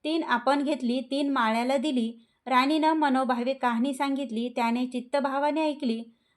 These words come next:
मळा पिकू लागला, विहिरीला पाणी आलं. तो म्हणाला, "कहाणी ऐकल्यावर एवढं फळ,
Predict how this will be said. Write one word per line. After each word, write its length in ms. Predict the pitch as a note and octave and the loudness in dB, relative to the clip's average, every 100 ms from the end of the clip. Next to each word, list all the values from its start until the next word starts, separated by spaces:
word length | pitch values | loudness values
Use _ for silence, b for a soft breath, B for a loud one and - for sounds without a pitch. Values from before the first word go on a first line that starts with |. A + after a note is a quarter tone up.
| b | b
मळा 260 | B3+ D4+ D#4+ | 4 6 6
पिकू 360 | D#4 D4 E4 | 2 -2 2
लागला, 420 | D#4+ D4 C#4 B3 | 4 6 6 6
विहिरीला 520 | B3 C4 B3+ D4+ D4 C#4+ | 4 2 0 0 2 2
पाणी 360 | C4+ B3 C#4 | 2 0 2
आलं. 380 | D4 C4+ A3 G#3+ G#3+ B B | 0 2 2 0 -4 B B
तो 160 | C#4 D#4 | 6 6
म्हणाला, 540 | E4 D#4 D#4+ B3 A3+ | 4 2 2 4 2
"कहाणी 460 | B3 B3+ B3 B3 D4 | 0 -4 0 0 2
ऐकल्यावर 540 | C4+ B3 B3+ B3+ C4+ | 0 -2 -2 0 0
एवढं 340 | C4 A3+ A#3 C4+ | 0 -2 0 -2
फळ, 320 | C#4 C4+ | 0 2